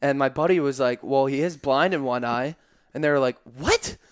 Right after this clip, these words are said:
<laughs> I just played this whole year for him, and they're like, He's blind in "And what?" And he's like, "Yeah, he's blind in his left eye." And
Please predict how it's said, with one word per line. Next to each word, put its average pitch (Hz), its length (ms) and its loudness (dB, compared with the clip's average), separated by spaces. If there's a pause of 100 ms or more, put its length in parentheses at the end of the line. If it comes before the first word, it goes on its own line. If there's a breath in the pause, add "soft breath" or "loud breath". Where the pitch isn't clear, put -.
(240 loud breath)
<laughs> - 380 -16
I 208 160 6
just - 160 -2
played 208 200 4
this 170 140 -4
whole 214 240 2
year 208 220 0
for 147 240 0
him, 139 80 -2
and 139 80 -6
they're 143 140 0
like, 135 220 -2
He's 160 220 -10
blind 156 440 2
in 170 200 -4 (260)
"And 139 180 2
what?" 165 300 2
And 170 120 -4
he's 165 200 -2
like, 143 140 -4
"Yeah, 180 160 0
he's 165 120 -2
blind 147 240 2
in 151 60 -2
his 143 140 -4
left 143 240 2
eye." 143 240 4
And 131 260 -6